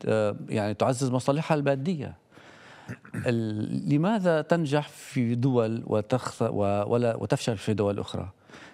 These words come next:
تنجح في دول لديها مشاكل داخلية، هي ليست بالضرورة، آم، آه، آه، تخلق هذه المشاكل. أو، أولًا هذه الدول لديها مشاكل داخلية،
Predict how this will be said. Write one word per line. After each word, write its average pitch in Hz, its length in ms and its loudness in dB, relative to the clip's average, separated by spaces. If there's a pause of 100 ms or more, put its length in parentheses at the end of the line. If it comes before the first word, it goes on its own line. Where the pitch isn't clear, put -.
(120)
تنجح 185 320 4
في 135 160 0
دول 143 500 0 (1080)
لديها 127 380 2
مشاكل 110 380 -2
داخلية، 90 600 -4 (720)
هي 165 480 2 (100)
ليست 190 260 4
بالضرورة، 139 760 2
آم، - 100 -8 (260)
آه، 107 420 0
آه، 110 540 -2
تخلق - 440 0
هذه 104 180 0
المشاكل. 95 520 -2 (140)
أو، 101 320 -2
أولًا 82 280 -4 (500)
هذه 175 240 2
الدول 139 360 2
لديها 120 300 2
مشاكل 95 400 0
داخلية، 87 520 -4